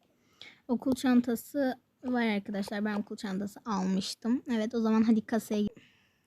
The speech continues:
Hmm, hemen getirin şöyle. Uhu, get-, hmm, böyle yemek, e, şey veriyoruz hediye olarak. Buyurun.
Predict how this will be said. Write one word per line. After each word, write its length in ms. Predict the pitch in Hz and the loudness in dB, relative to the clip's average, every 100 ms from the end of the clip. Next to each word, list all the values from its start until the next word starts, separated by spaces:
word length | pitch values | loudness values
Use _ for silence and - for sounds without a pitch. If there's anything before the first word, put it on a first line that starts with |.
| _ _ _ _ _ _ - - _ _ _ _ _ _ _ _ _ 508 466 427 _ _ | _ _ _ _ _ _ -20 -20 _ _ _ _ _ _ _ _ _ -20 -20 -20 _ _
Hmm, 760 | 247 233 233 226 226 226 220 214 | 6 8 8 8 8 6 4 2
hemen 540 | - 240 226 220 240 - - | 0 2 2 2 -2 -4 -6
getirin 420 | 240 208 233 220 | -4 -4 -4 -2
şöyle. 580 | 214 269 254 240 254 233 - | -4 -4 -2 0 0 -4 -8
Uhu, 840 | 302 254 220 - 269 285 294 277 254 247 - | -4 -2 -2 -4 -4 -2 -2 -2 -4 -6 -8
get-, 220 | 240 _ _ _ _ _ _ _ _ 494 427 | -8 _ _ _ _ _ _ _ _ -8 4
hmm, 260 | 247 240 | 6 8
böyle 260 | 262 269 277 | 6 6 6
yemek, 500 | 269 254 240 254 254 - 233 | 6 6 6 6 4 -2 -6
e, 220 | 220 214 | -2 -2
şey 340 | - 226 233 | -2 2 4
veriyoruz 500 | 220 208 208 208 208 - | 4 2 2 0 -4 -2
hediye 340 | 214 202 214 | 0 0 0
olarak. 460 | 208 208 196 190 196 - - - _ _ - | 0 0 0 0 -4 -8 -20 -20 _ _ -2
Buyurun. 560 | 226 214 208 208 208 | 2 4 4 4 2